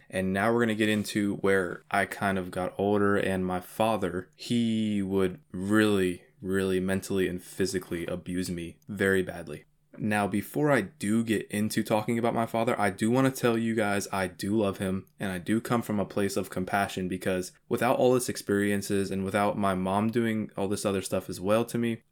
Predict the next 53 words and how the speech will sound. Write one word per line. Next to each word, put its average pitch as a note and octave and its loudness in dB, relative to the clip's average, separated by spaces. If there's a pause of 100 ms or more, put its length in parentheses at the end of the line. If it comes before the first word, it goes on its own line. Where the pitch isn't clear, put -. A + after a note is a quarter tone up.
I, C3+ 0
I C3+ 0
wouldn't C#3 2
be A#2+ 4
who A#2+ 6
I G2 4
am F#2 0
now. G2 -2 (200)
So G2+ 0
I G2 -6
look A#2+ 0
back A2+ 2
on G2 -2
it F#2 -2
and G2 -2
I F#2+ 0
am F#2 -2
grateful A2 2
for A2 2
what G2+ 2
has G#2 2
happened. A2+ -2 (120)
I F#2 -10
mean, F#2 -4
it's F#2+ -4
unfortunate, C3+ 0
but G2 2
I'm F#2 0
grateful, B2+ 4
and G2 0
I - 2
look F#2+ 0
back G2 2
with G2 0
compassion F#2+ -2
towards G#2+ 2
them, F#2 0 (640)
because G2 2
both A#2 2
of A#2 0
them, A#2 0
in G#2+ 2
the G#2 2
end, G2 -2
my G2 0
father F2+ 2
and G2 0
my A2+ 2
mother, G2 0
I G2 0
love G2 0
them A2+ 0
dearly, G2+ 2